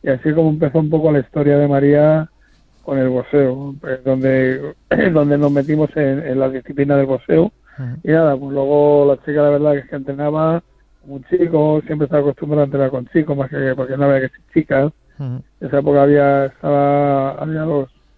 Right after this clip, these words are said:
Speaker 1: dos o tres chicas que algunas veces venían al gimnasio a guantear, pero vamos,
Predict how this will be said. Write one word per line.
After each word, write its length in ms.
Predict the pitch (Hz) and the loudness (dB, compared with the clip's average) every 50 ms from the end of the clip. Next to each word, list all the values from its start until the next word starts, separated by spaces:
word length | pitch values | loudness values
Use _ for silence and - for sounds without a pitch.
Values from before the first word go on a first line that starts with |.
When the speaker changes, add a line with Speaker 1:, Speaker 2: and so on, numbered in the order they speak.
| _ _ - | _ _ -12
Speaker 1:
dos 180 | 151 143 - | -12 -12 -10
o 60 | 151 143 | -10 -6
tres 180 | - 143 135 - | -4 -6 -4 -2
chicas 300 | - 147 143 - 143 135 | -4 -4 -4 -4 -6 -6
que 80 | - - | -2 -2
algunas 380 | 135 127 139 139 143 143 139 - | -2 0 0 2 2 2 2 2
veces 240 | - 147 151 151 - _ _ _ - - - - - - - | 2 2 2 2 0 _ _ _ -20 -20 -20 -20 -20 -10 -2
venían 220 | - 147 147 147 143 | 2 4 4 6 4
al 80 | 143 - | 2 2
gimnasio 320 | 147 147 143 135 - 143 | 2 2 2 2 2 0
a 40 | 139 | 0
guantear, 460 | 143 151 135 139 143 156 170 170 147 | 0 0 0 2 2 4 4 2 2
pero 160 | 151 147 147 147 | 0 -2 0 0
vamos, 240 | 156 151 139 - | 0 0 0 -4